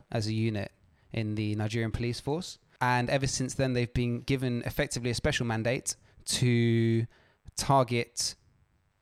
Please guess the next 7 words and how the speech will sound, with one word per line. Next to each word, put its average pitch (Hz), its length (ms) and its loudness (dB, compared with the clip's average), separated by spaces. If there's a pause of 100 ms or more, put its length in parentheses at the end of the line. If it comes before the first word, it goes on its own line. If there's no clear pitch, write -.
(560)
what 123 160 2
they 123 120 0
perceive 156 440 -2
to - 120 -4
be, 117 440 -2 (260)
um, 57 840 -4
suspects - 880 -4